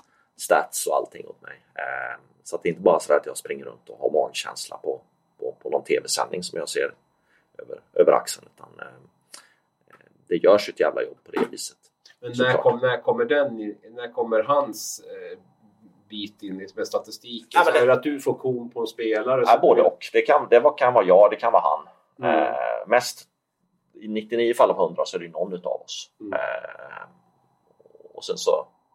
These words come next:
Speaker 1: kolla upp det här. Se, se,
Speaker 2: Mm.
Speaker 1: vad, se vad det ser ut som. Ja.
Speaker 2: Så ni, ni bollar ett namn till den andra och så,
Speaker 1: Ja.
Speaker 2: eh, tittar du på, på det du är bra på, han tittar på, på
Speaker 1: Ja.
Speaker 2: det han är bra
Speaker 1: Han
Speaker 2: på.
Speaker 1: målar en bild av, av, som, som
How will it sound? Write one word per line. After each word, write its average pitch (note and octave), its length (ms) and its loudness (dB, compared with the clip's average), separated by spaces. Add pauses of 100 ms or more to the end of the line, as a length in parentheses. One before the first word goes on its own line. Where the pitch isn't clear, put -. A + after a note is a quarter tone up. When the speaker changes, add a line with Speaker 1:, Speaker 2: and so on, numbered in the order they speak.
(300)
Speaker 1:
kolla B2 200 2
upp - 100 -10
det - 60 0
här. - 160 -2 (140)
Se, G2 200 2 (180)
se, A2 120 0
Speaker 2:
Mm. G2+ 80 2
Speaker 1:
vad, F#2 260 2
se A#2+ 140 0
vad A2 100 6
det G2+ 60 2
ser G#2+ 140 -8
ut F2+ 160 -8
som. - 180 -12 (1500)
Ja. - 240 2 (120)
Speaker 2:
Så A2+ 220 -10
ni, G#2+ 200 -4
ni A#2 120 -2
bollar A2 300 6
ett G#2 100 0
namn F#2+ 260 0
till F#2+ 240 -12
den F#2+ 120 -6
andra F#2 340 -2
och F#2 140 -8
så, F2+ 320 -14
Speaker 1:
Ja. - 160 4
Speaker 2:
eh, F#2 60 -6 (480)
tittar G2+ 320 -8
du G2 180 -8
på, F#2 260 -10
på F#2 140 -16
det F#2 160 -4
du G2 300 -4
är F#2 60 -2
bra F#2 380 2
på, F#2 160 -2
han F2+ 360 -4
tittar - 280 -18
på, F#2 340 -8
på F#2+ 100 -14
Speaker 1:
Ja. - 160 2
Speaker 2:
det F#2+ 60 0
han F#2+ 220 -6
är F2+ 40 -10
bra - 140 -6
Speaker 1:
Han C#3 200 4
Speaker 2:
på. D3+ 60 8
Speaker 1:
målar B2 180 8
en A#2 140 6
bild G#2+ 300 2
av, G2+ 240 6
av, G2+ 240 4 (500)
som, A2+ 240 -10
som - 300 -8